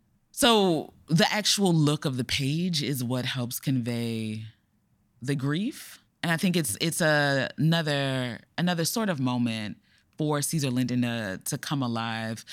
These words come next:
So if the numbers don't move us as present day readers, there's, there's this acknowledgement of date, the date and time of his son's death. And then you, you get this very simple, quiet line just beneath it that,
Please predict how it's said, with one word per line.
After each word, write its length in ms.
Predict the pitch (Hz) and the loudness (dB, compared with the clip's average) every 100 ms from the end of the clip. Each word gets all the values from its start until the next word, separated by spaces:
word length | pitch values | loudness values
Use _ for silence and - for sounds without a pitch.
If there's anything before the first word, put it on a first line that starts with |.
| - - | -12 -4
So 120 | 202 | 0
if 80 | 196 | 2
the 80 | 180 | 4
numbers 1000 | 170 185 175 156 143 135 131 127 - - _ - - | 4 4 4 4 4 2 2 0 -2 -6 _ -18 -4
don't 240 | 131 165 139 | 2 2 4
move 300 | 147 147 131 | 4 4 2
us 260 | 131 135 | -2 -2
as 100 | 120 | -6
present 340 | - 151 139 123 | -4 -2 -2 -2
day 140 | 123 | -2
readers, 580 | 113 127 120 113 113 110 | 0 0 0 -2 -4 -4
there's, 460 | 120 123 120 - - - - - | -2 0 0 -2 -8 -20 -18 -2
there's 160 | 160 | 0
this 160 | 160 151 | 2 0
acknowledgement 720 | 135 139 135 139 123 127 120 | 0 2 2 0 0 0 0
of 160 | 120 120 | -2 -4
date, 520 | 131 127 127 123 - _ | -4 -2 -2 -4 -8 _
the 140 | 139 143 | -4 -4
date 420 | 139 139 135 - | -2 -2 -2 -2
and 160 | 131 131 | -2 -2
time 540 | - 127 127 123 120 | -2 -2 -2 -2 -2
of 180 | - 117 | -4 -6
his 220 | 123 117 | -6 -6
son's 640 | - 117 113 113 110 - - _ _ - _ - | -4 -4 -2 -2 -2 -4 -12 _ _ -20 _ -8
death. 380 | 131 139 120 - - | -2 0 0 -2 -2
And 160 | 135 | 0
then 120 | 135 | 2
you, 200 | 131 127 | 4 2
you 200 | - 151 | 2 -2
get 260 | 131 131 135 | -2 -4 -6
this 200 | 131 - | -8 -8
very 200 | 127 123 | -6 -6
simple, 720 | - 143 135 127 123 120 117 - - - - - | -4 -4 -2 -2 -2 -2 -6 -10 -20 -20 -20 -20
quiet 540 | - 156 147 139 113 | -4 0 0 0 -2
line 600 | 117 127 120 120 117 113 117 | 0 0 2 0 2 2 2
just 280 | 131 - | 0 -4
beneath 400 | 123 117 120 120 | -2 0 0 -2
it 360 | 101 90 76 - _ _ | -8 -8 -10 -14 _ _
that, 240 | - 139 | -6 -4